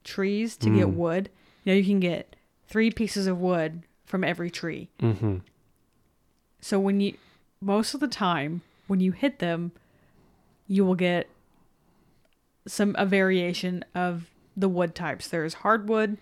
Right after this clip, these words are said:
Speaker 1: softwood, and just wood. And
Speaker 2: Yeah, I
Speaker 1: y-,
Speaker 2: got
Speaker 1: they
Speaker 2: it.
Speaker 1: have
Speaker 2: I
Speaker 1: different,
Speaker 2: got it. Wood.
Speaker 1: uh, uses and stuff.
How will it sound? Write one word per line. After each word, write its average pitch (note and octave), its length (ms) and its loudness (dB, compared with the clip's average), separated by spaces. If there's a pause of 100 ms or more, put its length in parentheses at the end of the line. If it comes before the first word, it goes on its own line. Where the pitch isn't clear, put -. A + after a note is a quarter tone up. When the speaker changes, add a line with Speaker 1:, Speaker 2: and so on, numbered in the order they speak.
(140)
Speaker 1:
softwood, F3+ 640 0 (100)
and F3+ 100 -4
just F3 180 -8 (260)
wood. F3 260 -6 (580)
And F#3 300 0
Speaker 2:
Yeah, A2 160 8
I G2+ 40 6
Speaker 1:
y-, G#2 80 6
Speaker 2:
got G2 80 4
Speaker 1:
they G2+ 60 4
Speaker 2:
it. G#2 40 4
Speaker 1:
have G2+ 140 2
Speaker 2:
I A2 120 4
Speaker 1:
different, G#2 240 2
Speaker 2:
got - 40 -12
it. - 60 -20 (880)
Wood. B2 320 8
Speaker 1:
uh, G#3 40 6
uses E3 380 0
and E3 140 -8
stuff. - 260 -10